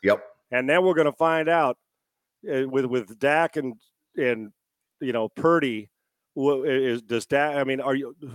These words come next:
Speaker 2: who matches each other making the simple play, and then who can hit that three or four big plays? And I saw where Kyle Shanahan was talking about, guys, he just, he takes what's there. The stuff I talk about with you all the time, Grant, about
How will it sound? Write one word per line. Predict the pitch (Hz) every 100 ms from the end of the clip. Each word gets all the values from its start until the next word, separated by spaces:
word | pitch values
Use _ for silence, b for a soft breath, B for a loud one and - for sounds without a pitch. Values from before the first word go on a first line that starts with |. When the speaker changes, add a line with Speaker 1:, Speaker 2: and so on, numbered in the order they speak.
| 120
Speaker 2:
who | 151
matches | 214 185 180 160 139
each | 175 -
other | 170 160
making | 147 147 165 151
the | 135
simple | 165 170 151
play, | - 147
and | 139
then | 135
who | 156
can | - 156
hit | 165
that | - 147 -
three | 156 165
or | 151
four | - 156
big | 139 147
plays? | - 156 147
And | 127 110 _ _ _ _ _
I | 147
saw | - 180
where | 175
Kyle | - 175 156
Shanahan | 175 170 165 156
was | 127
talking | 156 160 147
about, | 135 123 -
guys, | 147 151
he | 151
just, | 147 - - _ _ _ _
he | 139
takes | - 147 156 -
what's | 160 -
there. | 143 156 143 131
The | 147
stuff | - 180 165
I | 156
talk | - 160 -
about | 143 139
with | 139
you | 160 156
all | 143
the |
time, | - 151
Grant, | 123 131
about | 127 123